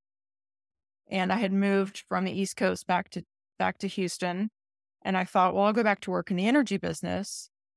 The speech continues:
And I just started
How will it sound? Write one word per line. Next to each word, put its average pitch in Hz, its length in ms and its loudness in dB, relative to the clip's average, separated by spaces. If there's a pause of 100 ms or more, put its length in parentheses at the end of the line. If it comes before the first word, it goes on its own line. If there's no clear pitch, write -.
(1040)
And 185 640 -2 (240)
I 185 120 2
just 180 160 -6
started 180 340 0